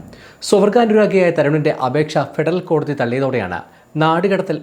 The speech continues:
ഉണ്ടാകുമെന്ന് ഉറപ്പായിരിക്കുന്നത്. എട്ട് വർഷം കാനഡയിൽ താമസിച്ച തരുൺ ഗോദ്രയുടെ വർക്ക് പെർമിറ്റ് പുതുക്കി ലഭിക്കാത്തതാണ്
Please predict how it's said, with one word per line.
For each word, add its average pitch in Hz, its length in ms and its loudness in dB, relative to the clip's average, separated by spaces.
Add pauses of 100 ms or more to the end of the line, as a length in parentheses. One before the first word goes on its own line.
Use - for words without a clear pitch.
(120)
ഉണ്ടാകുമെന്ന് 151 760 -2
ഉറപ്പായിരിക്കുന്നത്. 104 680 -4 (540)
എട്ട് 202 200 0
വർഷം 254 340 2
കാനഡയിൽ 185 480 0
താമസിച്ച 165 340 0 (140)
തരുൺ 143 180 0
ഗോദ്രയുടെ 160 440 -2 (280)
വർക്ക് 143 260 -2
പെർമിറ്റ് 170 400 -2 (160)
പുതുക്കി 175 300 -4
ലഭിക്കാത്തതാണ് 131 680 -2